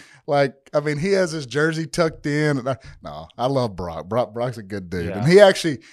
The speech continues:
Speaker 1: he actually can shoot from the perimeter. So
Speaker 2: Okay,
Speaker 1: he does, he
Speaker 2: nice,
Speaker 1: does
Speaker 2: okay.
Speaker 1: pretty good. He's
Speaker 2: Yeah.
Speaker 1: got that, he does have that Larry Bird float to it, you know, but
Speaker 2: Got
Speaker 1: he,
Speaker 2: it.
Speaker 1: he does a good job.
Speaker 2: So you gotta watch out for him.
Speaker 1: Yeah.
Speaker 2: Okay, cool.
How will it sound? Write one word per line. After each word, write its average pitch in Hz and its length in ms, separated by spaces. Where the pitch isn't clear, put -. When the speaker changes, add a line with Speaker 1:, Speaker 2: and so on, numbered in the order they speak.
Speaker 1:
he 180 160
actually 185 280
can 151 160
shoot 151 520
from 127 180
the 117 80
perimeter. 110 540
So 135 120
Speaker 2:
Okay, 156 140
Speaker 1:
he 180 60
does, 165 220
he 156 80
Speaker 2:
nice, 175 80
Speaker 1:
does 185 220
Speaker 2:
okay. 135 60
Speaker 1:
pretty 170 180
good. 143 320
He's 139 180
Speaker 2:
Yeah. 113 60
Speaker 1:
got 160 180
that, 143 180
he 143 80
does 160 200
have 147 160
that 131 220
Larry 135 300
Bird 127 460
float 139 480
to 120 180
it, 95 120
you 107 120
know, 107 220
but 113 120
Speaker 2:
Got 104 240
Speaker 1:
he, 101 60
Speaker 2:
it. 95 180
Speaker 1:
he 147 80
does 135 160
a 117 60
good 95 140
job. 82 100
Speaker 2:
So 117 40
you 113 60
gotta 104 180
watch 104 160
out 110 140
for 95 140
him. 90 160
Speaker 1:
Yeah. 85 140
Speaker 2:
Okay, 98 320
cool. 113 240